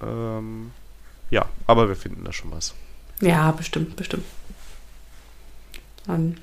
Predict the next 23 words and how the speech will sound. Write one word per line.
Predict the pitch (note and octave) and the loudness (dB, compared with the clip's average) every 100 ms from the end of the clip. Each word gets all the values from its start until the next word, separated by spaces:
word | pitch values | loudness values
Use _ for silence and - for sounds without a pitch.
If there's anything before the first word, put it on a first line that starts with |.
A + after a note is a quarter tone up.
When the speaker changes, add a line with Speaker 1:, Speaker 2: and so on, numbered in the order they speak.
| - | -4
Speaker 2:
ja. | F3+ F3 - - - - - - - - | -4 -4 -10 -10 -12 -12 -14 -16 -6 8
Ja, | D4 | 10
dann | |
würde | A3 G#3 | 10 8
ich | - | 8
sagen, | E3+ E3 F#3+ D4+ - - - - - - - - - - - - | 8 8 6 0 -4 -18 -20 -20 -20 -20 -20 -14 -12 -12 -14 -10
das | A3 | 2
Speaker 1:
Haben | G#3 G#3 | 8 8
Speaker 2:
war | F3+ | 8
wieder | |
Speaker 1:
wir's | F#3 | 8
Speaker 2:
Re-, | |
Speaker 1:
geschafft. | F3+ F3+ F#3 | 6 4 4
Speaker 2:
Ready | G3+ G#3 A#3 | 6 6 6
for | A#3+ B3+ B3+ | 4 6 6
Review. | C#4+ C#4 A3+ E3+ - | 6 6 6 4 0
Speaker 1:
Mit | B2 | 2
der | C3 | 6
längsten | A#2+ A#2+ D3+ - - | 6 6 4 0 -2
News-Folge | B2 C3+ D#3 - - C3+ C3+ C#3 C3+ B2+ B2+ F5 E5+ G5 | -4 -2 0 0 2 4 6 6 2 2 2 0 0 2
<laughs> | A5 F5+ | 2 4
aller | - - - - - - D#4 G4 - | 4 4 4 4 4 4 6 6 8
Zeiten. | G#4+ - C3+ | 8 8 6